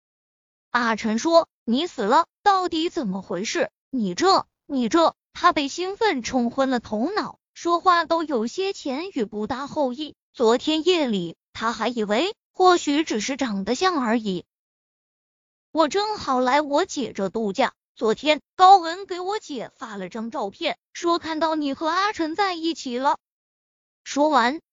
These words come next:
他绕着房间走了半圈，在叶林身旁停下，缓缓开口道：“可是阿晨说你死了，到底怎么回事？他说得很慢很轻，但却足以让所有人听清楚。”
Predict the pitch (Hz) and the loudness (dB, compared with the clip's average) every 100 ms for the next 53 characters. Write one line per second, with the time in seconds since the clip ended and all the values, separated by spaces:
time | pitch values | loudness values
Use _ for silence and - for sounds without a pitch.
0 | - 302 294 330 294 311 392 339 370 427 | -8 -2 2 2 2 -2 -4 -4 -2 -2
1 | 466 - 196 170 170 214 180 - 247 - | -2 -8 -8 -8 -6 -6 -4 0 0 -2
2 | _ _ 285 294 269 320 262 220 233 - | _ _ 4 4 2 2 4 4 2 0
3 | 320 302 - 226 254 208 190 262 330 247 | 0 -2 -4 -6 -4 -2 0 0 -2 -4
4 | _ _ 233 233 349 339 262 208 - 285 | _ _ 0 0 0 -2 -4 -4 -8 -10
5 | - 190 165 311 - _ _ _ 220 185 | -8 -10 -2 -2 -2 _ _ _ -6 -6
6 | - 330 - - 311 330 302 330 370 392 | -8 -10 -4 2 4 2 0 -2 0 -2
7 | 392 330 - 202 214 339 - _ 403 381 | -2 -6 -6 -2 4 4 2 _ 2 2
8 | 359 320 349 330 196 190 - 180 220 330 | 0 -2 -2 -4 -4 -6 -6 -6 -2 -2
9 | - _ _ - 285 294 285 285 302 - | -4 _ _ -2 0 0 0 2 2 0
10 | 262 240 370 - _ _ 214 175 - 370 | -2 2 0 0 _ _ -2 -2 -2 -2
11 | 427 - - 262 226 247 214 208 269 240 | -2 -6 0 2 2 0 0 0 0 -2
12 | 175 190 240 208 - 233 392 480 240 190 | -4 -2 -2 -2 -2 -2 0 -2 -2 -2
13 | 202 214 233 226 277 285 294 196 208 | -4 -4 -4 -4 -2 -4 -4 -6 -6